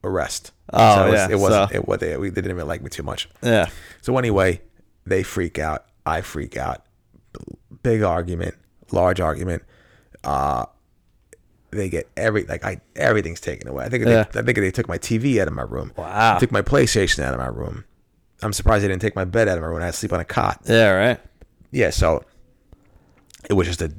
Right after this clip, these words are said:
Speaker 1: it was just a, a really, really bad time for me.
Speaker 2: Yeah.
Speaker 1: To, uh, to, maybe next time I could just, I sh-, should've just maybe set the fucking things on fire.
Speaker 2: Maybe.
Speaker 1: I don't know why I put 'em underneath the bed,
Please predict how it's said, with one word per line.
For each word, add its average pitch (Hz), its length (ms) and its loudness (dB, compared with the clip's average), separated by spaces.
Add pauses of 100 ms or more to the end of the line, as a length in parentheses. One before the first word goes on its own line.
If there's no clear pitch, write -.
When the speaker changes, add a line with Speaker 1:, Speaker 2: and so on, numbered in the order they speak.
(120)
Speaker 1:
it 113 60 -2
was 101 100 0
just 95 180 -4
a, 78 200 -6 (100)
a 87 180 -2 (200)
really, 92 420 0 (140)
really 95 200 -2
bad 87 280 -4
time 92 260 -6
for - 120 -12
me. 87 240 -6 (100)
Speaker 2:
Yeah. 117 220 6 (100)
Speaker 1:
To, 90 260 -2
uh, 82 140 0 (560)
to, 101 160 0 (180)
maybe 135 260 4
next 101 280 0
time 117 240 0
I 92 80 0
could 90 140 -2
just, 92 180 -6
I 87 100 0
sh-, - 260 -6
should've 92 220 -4
just 90 240 -6 (140)
maybe 87 240 -2 (160)
set - 340 -2
the - 60 -4
fucking 95 300 -4
things 90 200 -2
on 85 120 -2
fire. 101 460 2 (300)
Speaker 2:
Maybe. 113 480 4 (200)
Speaker 1:
I 110 40 4
don't 104 100 4
know 98 80 4
why 90 220 6
I 87 60 2
put 95 140 2
'em 87 80 0
underneath 87 260 0
the 90 80 -4
bed, 95 300 2